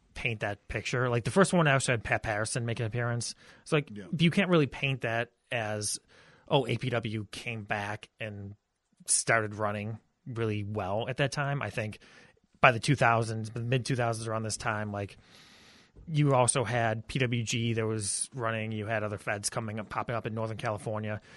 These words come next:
Speaker 1: So, like, the California scene kind of moved on without him. Now, obviously, Bryan Danielson took over. He was still the trainer for a lot of this time in the early mid two thousands. Um,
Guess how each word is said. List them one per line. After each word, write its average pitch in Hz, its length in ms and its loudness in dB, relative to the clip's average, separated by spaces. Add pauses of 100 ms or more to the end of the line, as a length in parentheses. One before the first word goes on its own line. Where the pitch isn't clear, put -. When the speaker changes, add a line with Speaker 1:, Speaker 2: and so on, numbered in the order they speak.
(120)
Speaker 1:
So, 147 180 6
like, 127 140 2
the 135 60 -2
California 170 420 4
scene 139 340 0
kind 117 240 -2
of 110 80 -2
moved 113 300 -2
on 107 440 -4
without 107 340 -4
him. 180 200 2 (460)
Now, 139 100 10
obviously, 131 240 6
Bryan 120 260 6
Danielson 113 440 0
took - 180 0
over. 117 200 2
He 107 120 -2
was 101 100 -2
still 143 160 4
the 113 80 -2
trainer 113 440 -2
for - 120 -2
a 113 60 4
lot 104 180 0
of 101 60 -4
this 104 160 -4
time 107 540 -4 (420)
in 113 100 0
the 107 120 2
early 107 260 0
mid 104 200 -4
two 117 120 -2
thousands. 101 640 -4 (800)
Um, 92 420 -6